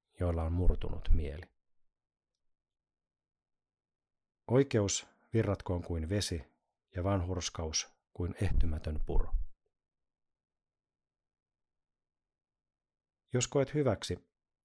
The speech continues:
lausu mielessäsi tai ääneen rukous, jossa tuot äsken miettimäsi ihmiset – ja ekosysteemit Jumalan eteen.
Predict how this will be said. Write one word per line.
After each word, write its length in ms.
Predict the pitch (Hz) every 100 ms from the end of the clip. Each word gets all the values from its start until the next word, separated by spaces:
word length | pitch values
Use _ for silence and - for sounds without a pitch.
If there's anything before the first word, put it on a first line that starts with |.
| _ _ _ _ 107
lausu 260 | 123 131
mielessäsi 720 | 120 127 123 104 - 87 92 85 _ _ _ _ _ _ _ -
tai 160 | 101
ääneen 460 | 117 120 101 87 82
rukous, 520 | 98 - 76 73 -
jossa 220 | 85 90
tuot 380 | - 87 82 - - 104
äsken 280 | - -
miettimäsi 560 | 85 87 - 85 78 -
ihmiset – 560 | 101 90 80 78 76 - _ _ _ _ -
ja 80 | 87
ekosysteemit 960 | 95 - 85 80 - - 76 76 - - _
Jumalan 360 | 95 85 - 78
eteen. 400 | 80 - - -